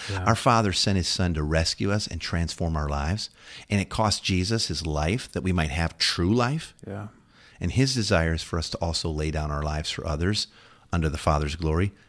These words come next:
Speaker 2: and be super engaged in this mission.
Speaker 1: Yeah, you're right,
Speaker 2: We
Speaker 1: man.
Speaker 2: get to measure those things. You know?
Speaker 1: Yeah, we don't have to feel the guilt of it.
Speaker 2: No.
Speaker 1: Yeah. Absolutely. 'Cause his love is not, yeah, it's not due to be. His love
Speaker 2: No,
Speaker 1: is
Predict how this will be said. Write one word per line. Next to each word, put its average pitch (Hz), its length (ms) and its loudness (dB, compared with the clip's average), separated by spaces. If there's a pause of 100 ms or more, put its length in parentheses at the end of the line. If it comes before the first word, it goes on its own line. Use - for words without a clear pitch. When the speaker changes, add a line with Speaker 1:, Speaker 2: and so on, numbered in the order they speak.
(120)
Speaker 2:
and 82 100 -4
be 78 80 -2
super - 420 0
engaged 73 440 -2
in 82 80 -2
this 78 200 -4
mission. 80 400 -4 (240)
Speaker 1:
Yeah, 101 140 -6 (300)
you're 120 120 2
right, 117 140 4
Speaker 2:
We 92 60 0
Speaker 1:
man. 101 100 2
Speaker 2:
get 98 80 2
to 85 60 0
measure 82 300 2
those 73 200 -4
things. 80 340 -10
You 82 120 -6
know? 78 80 -6
Speaker 1:
Yeah, 117 100 4
we 117 80 2
don't 120 120 0
have 120 120 -4
to - 80 -16
feel 113 140 -2
the 104 60 -6
guilt 101 300 -4
of 92 140 -8
it. - 160 -4
Speaker 2:
No. 82 280 4
Speaker 1:
Yeah. 92 140 -4 (360)
Absolutely. 104 560 -6
'Cause 147 180 -2
his 160 160 2
love 175 220 2
is 131 100 -2
not, 127 340 -2
yeah, 127 140 0
it's - 120 -6
not 110 280 -6
due 107 120 0
to 104 100 0
be. 101 400 -2
His - 180 -18
love 101 140 -6
Speaker 2:
No, 92 220 4
Speaker 1:
is 90 60 -2